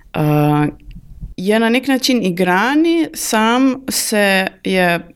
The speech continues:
v bistvu poslužila veliko, eh, teh nekih dokumentarističnih prvin, delala je z veliko igralci, ki so iz porno industrije in nekako nam pokazala,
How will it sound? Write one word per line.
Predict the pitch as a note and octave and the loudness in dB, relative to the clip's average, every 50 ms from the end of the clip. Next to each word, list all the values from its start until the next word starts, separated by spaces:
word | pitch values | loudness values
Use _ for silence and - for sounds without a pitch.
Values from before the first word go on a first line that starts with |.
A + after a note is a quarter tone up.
| _ | _
v | - F3+ | -2 0
bistvu | F3+ G3 G#3 G#3 - A3+ | 2 2 2 2 2 0
poslužila | G#3 A3 G3 F#3+ - - A3 G#3+ G#3+ G#3+ G#3+ G3 | 0 0 -2 -2 -2 -2 0 0 0 2 0 0
veliko, | F#3 F#3+ G3+ A3 G#3+ G#3+ - - - - - - - - - - - - - | 2 2 0 0 0 -2 -6 -16 -16 -16 -16 -16 -18 -18 -20 -20 -20 -12 -6
eh, | - D#3+ - - - | -4 -4 -4 -2 0
teh | G3 F#3 F3+ G3 | -2 -2 0 0
nekih | F#3 F3 E3+ G3 G3 G3+ | 0 0 2 0 0 0
dokumentarističnih | F3+ F#3 - - F3+ E3+ E3 E3 E3 - E3+ E3 E3 D#3+ D#3+ - G3+ G3+ - C4 B3 A#3+ - | 0 -2 0 0 2 2 2 0 0 0 0 0 0 0 -2 -2 -4 -2 0 2 0 0 0
prvin, | - - A3+ A3 G#3+ A#3+ B3+ C4+ C4+ C4+ C4+ - - F3+ | -2 -2 -2 -2 0 0 2 2 0 0 -2 -6 -6 -4
delala | F3 F3 F#3+ F#3 F#3 F3+ F3+ F3 E3+ | -2 0 0 2 2 2 2 2 2
je | E3+ E3 E3 E3 | 2 2 2 0
z | F3+ - - E3+ E3+ E3 D#3+ | -2 -6 -6 -4 -2 0 0
veliko | D#3 E3 F3 F#3 F#3 - - - | 0 0 0 0 -2 -4 -6 -4
igralci, | - D#3+ D#3 E3+ D#3+ D#3 D#3+ E3 F3 F3 - - F3 | -4 -2 -2 0 0 0 0 0 -2 -2 -4 -8 -6
ki | - - | -4 -4
so | - - D#3 | 0 2 2
iz | D#3 D#3 - | 2 2 -2
porno | - E3 F3 G3 A3+ A#3+ | -4 -4 -2 0 0 2
industrije | A#3+ A#3+ A#3 A#3 A3+ - - A#3+ B3+ C4 C4+ - C4 B3 - - - - - - - - - _ _ | 2 0 0 0 -2 -2 -2 -2 0 0 2 2 0 0 -4 -10 -12 -12 -12 -14 -16 -18 -20 _ _
in | - G#3 A3 A#3 A#3 A3+ A3 | -2 0 2 2 2 0 0
nekako | A3 F#3+ F#3+ F#3+ F3+ F#3+ - G#3+ G3+ G#3+ A3 A3 - - - | -2 -2 -2 -2 -2 -2 -2 0 0 0 0 -4 -6 -8 -4
nam | G3+ G3 F#3+ F#3+ F#3 | 0 2 2 2 0
pokazala, | F#3+ F#3 - - F#3 F3 F3+ F3+ F#3 F#3 G3 G3 G3 G3 F#3+ F#3 F#3 | -2 -4 -4 -4 -4 -2 0 0 0 2 2 2 0 0 0 -2 -4